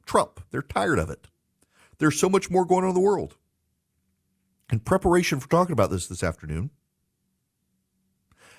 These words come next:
I fired up C N N on the T V, and it was wall-to-wall coverage of the Trump indictment. And it's all speculation. Nobody knows anything. They're just speculating. They're going after Trump's tweets.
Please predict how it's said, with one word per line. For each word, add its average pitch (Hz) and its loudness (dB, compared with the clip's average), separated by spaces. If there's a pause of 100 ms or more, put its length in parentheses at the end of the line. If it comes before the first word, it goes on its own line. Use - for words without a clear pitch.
(120)
I 123 2
fired 170 2
up - -2
C - -4
N 147 0
N 95 0 (1400)
on 92 -2
the 90 -6
T 135 -2
V, 127 -2 (1000)
and 113 0
it 117 2
was 101 2
wall-to-wall 135 4
coverage 117 -2
of 98 0
the - -2
Trump 110 -4
indictment. 82 -6 (280)
And 110 2
it's 98 -2
all 147 2
speculation. 80 -4
Nobody 117 -2
knows 82 -2
anything. 80 -4
They're 107 -6
just 98 -6
speculating. 82 -4
They're 104 -2
going 101 0
after 85 -6
Trump's - -8
tweets. 104 -8